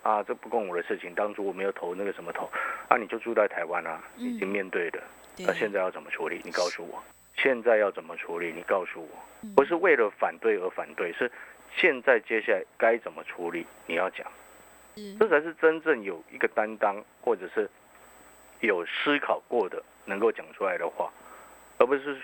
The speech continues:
Speaker 1: 去，再去怪说：“啊，当初核四没有盖啊，公投没有过，怎样有的没有的。”
Speaker 2: 对。
Speaker 1: 那都已经过去式了。
Speaker 2: 嗯。
Speaker 1: 那你告诉我现在该怎么办嘛？这个才是重点，你懂我意思吗？
Speaker 2: 是。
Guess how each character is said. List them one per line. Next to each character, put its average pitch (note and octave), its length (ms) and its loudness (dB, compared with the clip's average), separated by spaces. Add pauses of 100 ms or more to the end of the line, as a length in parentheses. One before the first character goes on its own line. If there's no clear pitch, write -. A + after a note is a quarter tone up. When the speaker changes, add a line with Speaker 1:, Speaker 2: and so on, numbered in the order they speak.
(100)
Speaker 1:
去， C#3 160 0 (140)
再 D3 160 8
去 - 260 -6
怪 A#2 220 8
说 G#2 240 -2 (300)
：“啊， A2 120 6
当 A2+ 200 -2
初 A2 160 -2
核 G2+ 160 0
四 A2 120 -4
没 G2+ 120 -6
有 F2+ 100 -2
盖 F#2+ 240 2
啊， F2+ 60 -2
公 G#2+ 180 -6
投 F2+ 220 -8
没 F#2+ 100 -4
有 F2+ 80 -4
过， F2 220 -4
怎 - 100 -4
样 F2 180 -2
有 F2+ 120 -2
的 F2+ 80 -6
没 E2 120 -4
有 F2 140 -2
的。” - 100 -10 (340)
Speaker 2:
对。 G3+ 260 -14
Speaker 1:
那 A2 80 2
都 G#2+ 180 2
已 F#2+ 60 -2
经 G2 120 -10
过 G#2 200 0
去 F#2 180 -4
式 D#2+ 300 -6
了。 - 160 -10
Speaker 2:
嗯。 A#3+ 200 -6
Speaker 1:
那 A2 80 8
你 F#2+ 140 -4
告 G#2+ 180 2
诉 G#2+ 140 -6
我 F#2 80 -4
现 G#2+ 160 -4
在 G2 140 0
该 G2 120 0
怎 F#2 100 -8
么 E2 160 -8
办 - 200 0
嘛？ D#2+ 100 -12 (960)
这 G#3 120 8
个 G3 80 6
才 D3 120 4
是 D#3 80 2
重 D#3+ 220 2
点， G#2 160 2
你 G#2+ 60 -6
懂 B2+ 120 6
我 A#2+ 140 4
意 A#2 160 0
思 G2 160 -2
吗？ E2+ 260 -10
Speaker 2:
是。 - 300 -6